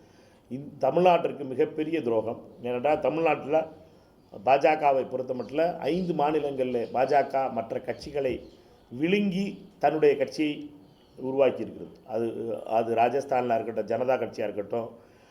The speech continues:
ஜனதா தளமா இருக்கட்டும், மத்திய பிரதேசல இருக்கட்டும், குஜராத்தில் ஜனதா தளமா இருக்கட்டும், கர்நாடகாவுல லோக் சக்தியா இருக்கட்டும், ஆ, லோக்தளா இருக்கட்டும்,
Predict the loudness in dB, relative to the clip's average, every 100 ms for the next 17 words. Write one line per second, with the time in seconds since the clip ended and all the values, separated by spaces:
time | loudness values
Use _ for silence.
0 | _ 0 2 6 6 4 2 -2 -6 -8
1 | -6 -4 -4 -4 -4 -4 0 0 0 -6
2 | -8 -6 -6 -4 0 2 4 2 0 0
3 | 2 2 0 -2 -6 -6 -6 -8 -8 -16
4 | -20 _ -20 _ 0 4 6 6 4 2
5 | 2 -2 -2 0 0 0 -8 -6 -2 -2
6 | -2 -6 -6 -6 -6 -14 -20 _ _ -10
7 | -6 -6 -6 -10 -12 -12 -14 -14 -14 -14
8 | -14 -14 -18 -20 -20 -20 -16 2 2 6
9 | 6 6 2 0 0 0 2 -2